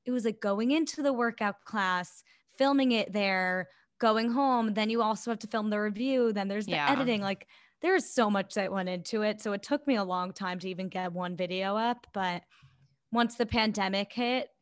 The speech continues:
Speaker 1: I, this is my time to really do this. And I just sort of, you know, I couldn't really do workout class reviews, but I was like, "This is perfect. People wanna know the best online workouts.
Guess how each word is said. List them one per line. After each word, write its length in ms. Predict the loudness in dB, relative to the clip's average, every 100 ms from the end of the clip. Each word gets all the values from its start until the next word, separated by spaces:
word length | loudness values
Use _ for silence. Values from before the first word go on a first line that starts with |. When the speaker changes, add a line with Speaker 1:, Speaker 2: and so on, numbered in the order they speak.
| _
Speaker 1:
I, 720 | 2 4 4 2 2 0 -2 -6 _ _
this 180 | -6 -6
is 60 | -4
my 140 | -2 -2
time 340 | -4 -4 -4
to 120 | -4 -6
really 340 | -4 -2 -4
do 240 | -4 -4 -2
this. 420 | 0 -2 -4 -10 -20 _ _ 0
And 140 | 2
I 120 | 4 2
just 260 | -2 -4
sort 200 | -4 -2
of, 280 | -2 -4 -12 -14 -2
you 100 | 0
know, 120 | 2
I 80 | 0
couldn't 320 | -2 -2 -2
really 180 | -2 -2
do 120 | 0
workout 320 | 0 2 0 0
class 300 | 0 -2 -6
reviews, 380 | -6 -4 -4 -4
but 140 | -2
I 100 | -2
was 160 | -4 -4
like, 200 | -4 -4
"This 140 | -8
is 100 | -10
perfect. 600 | -6 -6 0 2 2 -2 -20 -20 -4
People 280 | -2 0
wanna 240 | 0 0 0
know 120 | -2
the 100 | -2
best 260 | -2 -2 -4
online 380 | -6 -4 -2 0
workouts. 680 | 0 0 2 4 4 2